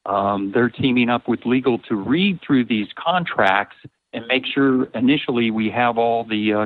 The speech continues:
controls and safeguards in place to make us safe before we enter a contract. Um,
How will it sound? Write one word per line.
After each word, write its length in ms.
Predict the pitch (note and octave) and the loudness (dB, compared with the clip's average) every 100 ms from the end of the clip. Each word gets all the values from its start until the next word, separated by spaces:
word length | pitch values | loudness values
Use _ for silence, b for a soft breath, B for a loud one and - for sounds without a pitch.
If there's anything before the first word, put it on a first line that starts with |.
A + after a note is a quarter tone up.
| - | -4
controls 500 | G2+ - A#2+ A#2 G#2+ | -6 -2 0 0 -2
and 160 | G#2 F#2 | -4 0
safeguards 540 | B2 A#2+ - G2+ G2 - | 0 0 0 0 0 -4
in 120 | F#2+ | -8
place 360 | - A#2+ G#2+ G#2 - B _ _ _ _ _ - | -2 0 0 -2 -12 B _ _ _ _ _ -4
to 60 | |
make 240 | A#2+ C3+ C#3 | 0 2 2
us 140 | C3+ - | -2 0
safe 240 | D3 C#3 C3+ - | 0 0 -2 -8
before 420 | A2+ - D3 E3+ | -12 -6 -2 0
we 240 | C3+ G#2+ F#2+ | 0 -2 -4
enter 300 | F#2+ F#2 F#2 | -4 -2 -2
a 60 | |
contract. 760 | - G2+ F2+ E2 F#2+ F2+ - - B B B _ _ | -4 -4 -4 -2 -4 -4 -8 -14 B B B _ _
Um, 500 | - G2+ G2+ F#2+ F#2 | 0 2 0 -2 -8